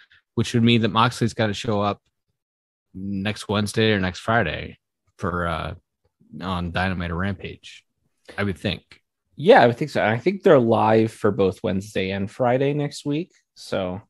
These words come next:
Speaker 1: yeah, they're in D C both nights. Yep.
Speaker 2: Um, so yeah, there's a couple opportunities for him to, to show up as a surprise or whatever. But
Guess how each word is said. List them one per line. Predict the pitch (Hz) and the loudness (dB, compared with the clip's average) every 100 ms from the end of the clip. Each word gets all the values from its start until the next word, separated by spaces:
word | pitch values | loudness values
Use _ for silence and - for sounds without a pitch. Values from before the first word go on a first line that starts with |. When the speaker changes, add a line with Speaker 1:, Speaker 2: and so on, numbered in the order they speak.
| - | -8
Speaker 1:
yeah, | 107 107 | -4 -2
they're | 101 104 107 | 0 2 2
in | 113 | 2
D | 113 113 | 2 0
C | - 104 | -2 -4
both | 87 87 - | -4 -6 -6
nights. | 76 73 _ - | -8 -10 _ -16
Yep. | 80 80 - _ - | -12 -12 -14 _ -12
Speaker 2:
Um, | 82 73 - - | -10 -10 -12 -14
so | - 78 | -8 -6
yeah, | 64 57 | -4 -4
there's | 87 95 - - - | -4 -6 -8 -14 -10
a | |
couple | - 107 107 | -4 -2 -2
opportunities | 92 95 - 90 87 73 76 | -4 -4 -8 -8 -6 -8 -8
for | - | -10
him | 95 80 | -8 -10
to, | - 69 62 - | -8 -6 -8 -10
to | 98 | -12
show | - 80 | -6 -4
up | 65 - | -2 -4
as | - | -8
a | |
surprise | - - - 90 76 98 | -12 -16 -6 -4 -4 -6
or | 87 | -8
whatever. | 76 65 65 - _ | -8 -8 -8 -10 _
But | 92 71 | -8 -8